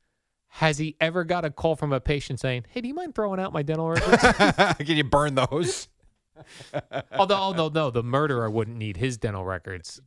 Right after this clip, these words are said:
Speaker 2: Good point.
Speaker 1: It would be the victim.
Speaker 2: Very good point, yes. The,
Speaker 1: Wow.
Speaker 2: the murder, you do fingerprints.
Speaker 1: Or, you know, a lot of murders occur between wives and husbands. Has a husband ever called and said, "Hey, do you mind getting rid of my wife's dental
Speaker 2: <laughs>
Speaker 1: records? We wanna start fresh."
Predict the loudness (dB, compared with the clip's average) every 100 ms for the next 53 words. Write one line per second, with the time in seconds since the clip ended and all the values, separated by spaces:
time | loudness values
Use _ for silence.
0 | _ -2 2 2 2 -6 -8 -8 -8 -8
1 | -10 -12 -8 -4 -4 -6 -10 -12 -12 -12
2 | -16 -16 _ -6 -4 -4 -4 -2 0 0
3 | -2 -4 -2 2 2 0 -6 -10 -12 -18
4 | _ _ _ _ _ _ _ -4 -2 -2
5 | -2 -6 -8 -4 0 0 0 0 0 -2
6 | -2 -2 -2 -4 -2 -2 -2 -8 _ -10
7 | -8 -8 -8 -6 -4 -2 -2 -6 -8 -6
8 | -6 -6 -18 -20 -20 _ _ _ _ _
9 | _ _ -6 -4 -2 -4 -4 -6 -6 -6
10 | -4 -6 -6 -10 -10 -8 -10 -8 -8 -6
11 | -6 -2 -2 -2 -4 -4 4 4 4 -2
12 | -4 -4 -4 -4 -4 -4 -4 -6 -10 -6
13 | -6 -4